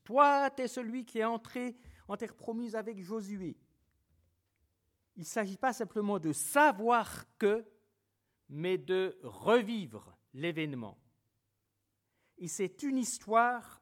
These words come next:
à revivre. Alors pour nous, elle est à revivre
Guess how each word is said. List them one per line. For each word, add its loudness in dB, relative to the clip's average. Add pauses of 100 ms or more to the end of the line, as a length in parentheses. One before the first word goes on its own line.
à 2
revivre. -4 (1700)
Alors 0
pour -6
nous, 0 (1080)
elle -4
est -4
à -2
revivre -10